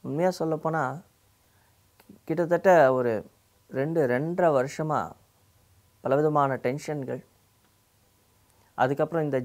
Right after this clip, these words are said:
ஜான்வரியிலேருந்து கொஞ்சம் ஓரளவுக்கு மூச்சு விடுறதுக்கான ஒரு சந்தர்ப்பங்கள் கிடைத்தது. ஆனா இருந்தாலும்,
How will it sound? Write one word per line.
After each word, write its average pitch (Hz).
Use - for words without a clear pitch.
ஜான்வரியிலேருந்து 156
கொஞ்சம் 180
ஓரளவுக்கு 135
மூச்சு 156
விடுறதுக்கான 120
ஒரு 107
சந்தர்ப்பங்கள் 127
கிடைத்தது. 107
ஆனா 147
இருந்தாலும், 151